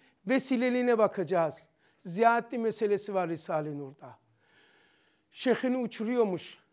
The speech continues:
e, abisi Abdullah, ustadın şeyi. O şöyledir, böyledir, uçuyor, kaçıyor falan.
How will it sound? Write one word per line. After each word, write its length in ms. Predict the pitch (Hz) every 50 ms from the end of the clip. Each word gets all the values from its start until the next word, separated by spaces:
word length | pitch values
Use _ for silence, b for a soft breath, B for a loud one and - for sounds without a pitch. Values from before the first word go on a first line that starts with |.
| _ _ _ _ _ - -
e, 340 | 196 165 165 165 156 160 - - -
abisi 600 | 180 180 170 156 165 165 - - 269 269 247 - - _ _ _ _
Abdullah, 600 | 180 180 180 - - 196 175 175 196 226 247 240 - _ _ _ _ _ _ _ _ _ _ _ _ _ _ _ _ _ _ _ _
ustadın 500 | - 185 - - - 190 175 190 190 185
şeyi. 440 | 180 - - 180 170 196 233 254 285 - _ _ _ _ _ _ _ _ _ _ _ _ _ _ _ _ _ _
O 100 | - 202
şöyledir, 540 | 196 - - 233 220 214 214 190 208 202 196
böyledir, 400 | 196 220 214 208 208 202 180 208
uçuyor, 400 | 214 214 - - - 220 208 202
kaçıyor 400 | 208 202 208 202 - - 220 208
falan. 360 | 202 - 208 208 262 285 302